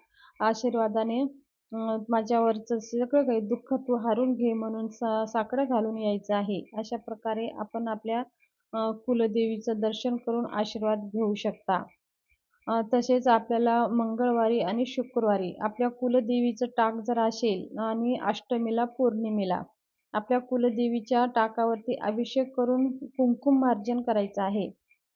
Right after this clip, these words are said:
कुंकुम मार्जन करताना तुमच्या कुलदेवीचा जो काही मंत्र आहे ते म्हणून करू शकता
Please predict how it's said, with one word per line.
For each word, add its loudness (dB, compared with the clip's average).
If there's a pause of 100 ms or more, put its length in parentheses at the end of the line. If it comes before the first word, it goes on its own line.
(180)
कुंकुम 4
मार्जन 4
करताना 0
तुमच्या -4
कुलदेवीचा 2
जो -2
काही 0
मंत्र -2
आहे -2
ते -4
म्हणून -2
करू -4
शकता -6